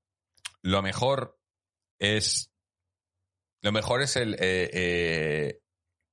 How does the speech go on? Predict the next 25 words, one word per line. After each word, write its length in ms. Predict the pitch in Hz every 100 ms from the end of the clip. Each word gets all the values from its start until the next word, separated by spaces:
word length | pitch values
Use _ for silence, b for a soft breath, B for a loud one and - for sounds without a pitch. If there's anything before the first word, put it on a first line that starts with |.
| _
que 100 | -
nos 160 | 87 82
hemos 260 | 101 110 82
rehecho, 360 | 82 95 76
porque 520 | 76 71 78 76 76 b b b b _ _ -
yo 220 | 78 92
me 80 | 92
acuerdo 280 | 98 98
con 140 | 95 85
el, 220 | 82 78
con 180 | 85 82
el 140 | 82
dos 200 | 92 98
cero, 240 | 104 101 110
sobre 220 | 98 90
todo, 500 | 92 95 110 - _ _
con 200 | 98 101
el 60 | 127
uno 160 | 160
cero 340 | 139 147 151 -
he 80 | 117
visto 260 | 120 -
que 100 | 120
el 60 | 110
equipo 540 | 101 113 120 117 117